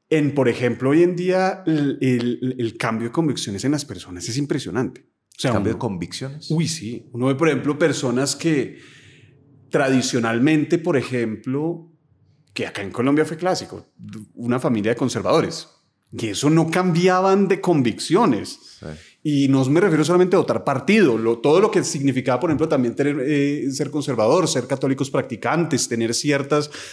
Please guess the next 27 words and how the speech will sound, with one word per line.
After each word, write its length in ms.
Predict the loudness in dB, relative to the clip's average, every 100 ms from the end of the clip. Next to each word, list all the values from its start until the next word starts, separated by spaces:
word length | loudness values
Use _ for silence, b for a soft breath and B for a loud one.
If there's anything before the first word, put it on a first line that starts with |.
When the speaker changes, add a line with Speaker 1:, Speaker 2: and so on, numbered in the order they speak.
| B B
Speaker 1:
visiones 500 | -2 2 4 4 2
en 80 | 0
concreto 360 | -2 -6 -8 -6
sobre 200 | -4 -4
la 120 | -4
familia. 440 | -2 2 2 2
Y 80 | 0
pues 200 | -2 -2
los 100 | -2 -2
liberales 480 | -2 0 0 0 0
lo 80 | 0
mismo, 260 | 2 0
pero 160 | -4 -4
con 140 | -6
lo 80 | -8
correspondiente. 840 | -10 -12 -10 -4 0 2 0 -2
Y 440 | -4 -4 -4 -6 -12 _ _
cierta 460 | -10 -2 0 0 0
pertenencia, 640 | -2 0 0 0 0 -2
por 100 | 0
ejemplo, 220 | -2 0 0
muchos 240 | 0 0
liberales 300 | -2 -2 -6
eran 140 | -4 -4
masones, 360 | 0 0 0
por 120 | -4
ejemplo, 280 | -6 -6 -10